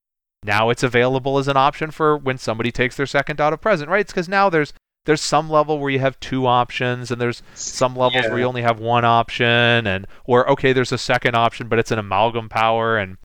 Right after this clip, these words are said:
Speaker 1: so I, it feels so out of place for me to leave a vampire book going, "Man, I wish, I wish there were a few more mechanics in there," but
Speaker 2: What did you think about the institutional conflict, uh, rules at the end there?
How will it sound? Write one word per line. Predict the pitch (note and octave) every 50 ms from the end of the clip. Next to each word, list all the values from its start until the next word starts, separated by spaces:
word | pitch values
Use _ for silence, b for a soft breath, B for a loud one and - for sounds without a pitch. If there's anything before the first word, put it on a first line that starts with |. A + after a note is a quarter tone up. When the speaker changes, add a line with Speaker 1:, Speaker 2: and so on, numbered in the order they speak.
| _ _ _ _ _ _ _ _ _ _ _ -
Speaker 1:
so | - - E3+ - -
I, | - C#3+ C#3 - - - - - - - - -
it | D#3 C#3+
feels | - F3+ F3 D3 -
so | - F3 F3 F3+ E3+
out | D3+ D3 C#3
of | -
place | - D3 C3+ C3+ C3+ -
for | - C3
me | B2+ B2
to | A#2 B2
leave | A#2 A#2 A#2+ A#2+ B2 A#2+ A#2+
a | A#2
vampire | G2+ A2 G#2 A2+ A#2 A2 B2 A#2+ B2+ B2 A#2+
book | A#2+ B2 B2 -
going, | - A#2+ A2+ A2+ G#2+ G2+ - -
"Man, | A2 A#2 C3 B2 A#2
I | A2+ G#2+
wish, | G#2+ A#2+ B2 - - - b b b b b
I | C3
wish | D3 E3+ D#3 -
there | D#3+ C#3+
were | C#3 C3+ C3
a | B2 -
few | - C#3 C3+
more | B2+ A#2+ A2+ G#2+
mechanics | G2+ G2+ - - G#2+ G2+ G2 G2 - -
in | G#2+ F#2+ F#2+
there," | G2 F#2 F#2 F#2+ F#2 -
but | - G#2 G2+ F#2+ - _ _ _ _ _ _ _ _ _ _ -
Speaker 2:
What | C#3+ D#3
did | - G3+ - -
you | A3
think | - - G#3+ -
about | G3+ F3 - - F3 F3 -
the | - C#3 C3+ C3
institutional | C#3+ C#3+ - - C#3+ - - C#3 C3+ - - - A2 F#2+
conflict, | - - - A2+ A#2 A#2 - - - A2+ G2+ - - - - - - -
uh, | A#2 G#2+ G2+ G2
rules | G2 G#2 G#2 G#2 G#2 -
at | - -
the | - G#2 G2+
end | G2+ F#2+ G2 G3+
there? | G3+ G3+ G2+ G3+ -